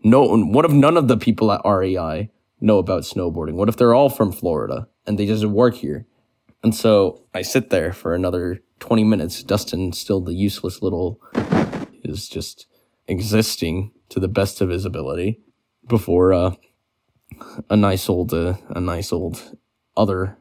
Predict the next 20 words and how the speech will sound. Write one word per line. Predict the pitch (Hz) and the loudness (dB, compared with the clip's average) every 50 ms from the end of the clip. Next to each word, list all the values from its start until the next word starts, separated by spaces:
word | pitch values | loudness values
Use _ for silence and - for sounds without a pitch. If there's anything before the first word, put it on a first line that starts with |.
| _ _ | _ _
shows | - - 73 87 92 | -12 -10 -10 -8 -8
up | 92 78 - - | -10 -10 -10 -8
and | 76 76 | -8 -8
he's | - - | -8 -6
like, | 80 95 - | -6 -2 0
"Oh, | 127 131 127 110 90 101 117 | 0 2 2 0 0 -2 -4
you | - - 98 98 | -6 -4 -4 -4
wanna | 98 101 101 98 104 110 120 - - | -2 -2 -2 -2 -2 -4 -6 -8 -8
check | - - 110 - | -6 -4 -2 -2
out | 113 78 - | -2 -4 -4
some | - 101 | -6 -10
snowboards?" | - - 107 101 113 123 131 147 156 151 139 123 | -8 -4 -2 0 0 0 0 0 -2 -2 -2 -2
And | 95 85 90 | -4 -4 -4
then | 90 92 | -4 -4
he | 101 95 | -2 -2
helps | 104 101 104 - - | -2 -2 -4 -4 -4
me | 107 104 107 | -2 0 0
out. | 107 85 - - _ _ _ _ _ _ _ _ _ _ _ _ _ _ _ _ _ _ _ _ _ _ _ _ _ _ _ _ _ _ _ _ _ _ - | 0 -2 -4 -8 _ _ _ _ _ _ _ _ _ _ _ _ _ _ _ _ _ _ _ _ _ _ _ _ _ _ _ _ _ _ _ _ _ _ -2
But | 101 98 87 - | 0 0 0 2
yeah, | 95 107 92 82 | 2 2 2 2